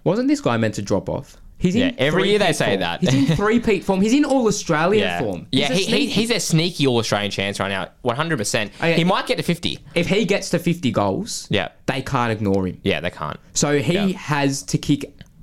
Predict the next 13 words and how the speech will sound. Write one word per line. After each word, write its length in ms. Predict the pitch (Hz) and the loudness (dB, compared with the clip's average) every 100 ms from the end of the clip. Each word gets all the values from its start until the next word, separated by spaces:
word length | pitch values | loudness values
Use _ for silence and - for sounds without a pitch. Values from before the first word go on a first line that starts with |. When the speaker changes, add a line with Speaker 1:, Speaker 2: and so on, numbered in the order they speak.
| - | -6
Speaker 1:
eight 480 | 127 160 - - - | -4 -6 -6 -10 -8
in 160 | - 123 | -2 -2
three 300 | - 120 110 | 0 0 0
games. 480 | 98 104 - - 127 | -2 -6 -8 -8 0
Speaker 2:
Yeah. 160 | 98 - | 0 0
Speaker 1:
And 100 | 147 | 2
he's 140 | 151 147 | 2 2
kicked 240 | 151 147 | -2 2
nine 300 | 131 131 139 | 2 4 4
in 100 | 127 | 2
the 80 | 113 | 2
last 340 | 113 107 - | 2 0 -2
two. 220 | - 101 | -4 -4